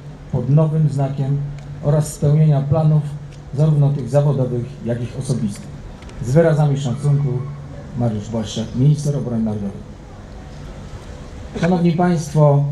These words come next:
kilka słów ode mnie. Jest to dla nas, żołnierzy i pracowników pierwszego Batalionu Strzelców Podhalańskich, olbrzymi honor i zaszczyt, że odbywa się dzisiaj ta uroczystość, w której możemy odebrać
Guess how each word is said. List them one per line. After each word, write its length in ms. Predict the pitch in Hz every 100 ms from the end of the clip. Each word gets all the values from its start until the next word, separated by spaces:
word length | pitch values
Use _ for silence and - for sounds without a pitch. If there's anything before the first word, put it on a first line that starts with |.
| - - - - - - - - - - - -
kilka 240 | 156 151
słów 280 | 123 139 123 - - - - - - - - - - - - - -
ode 180 | 120 123
mnie. 300 | 98 98 - - - - - - - - - - - - - - - - - - - - -
Jest 200 | 139 139
to 60 | 151
dla 240 | 143 165
nas, 500 | 151 143 - - - - - 120
żołnierzy 500 | 139 143 156 147 139
i 60 |
pracowników 600 | 127 131 127 127 151 139
pierwszego 460 | 143 135 - 151 139
Batalionu 480 | 131 127 127 131 127
Strzelców 340 | - 131 127
Podhalańskich, 460 | 120 127 123 120 123
olbrzymi 300 | 117 123 117
honor 360 | - 131 127 123
i 80 |
zaszczyt, 460 | 101 123 117 - 113
że 300 | 110 123 120 101 - - - - - - 151
odbywa 360 | 135 170 170
się 140 | 156 160
dzisiaj 300 | 156 180 175
ta 80 |
uroczystość, 540 | 165 151 151 185 185 151
w 60 |
której 280 | - 160 165
możemy 340 | 165 151 170 160
odebrać 540 | 151 156 156 156 -